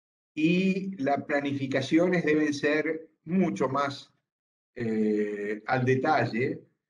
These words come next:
de lo que son en países como Colombia o inclusive Argentina, donde si uno necesita cualquier servicio en un pozo,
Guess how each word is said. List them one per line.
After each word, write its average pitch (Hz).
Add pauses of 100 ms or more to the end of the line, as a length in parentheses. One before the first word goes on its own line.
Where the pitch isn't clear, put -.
(560)
de 135
lo 131
que 127
son 143
en 147
países 131
como 120
Colombia 120
o 113
inclusive 117
Argentina, 123
donde 107
si 143
uno 139
necesita 117
cualquier 135
servicio 123
en 120
un 117
pozo, 123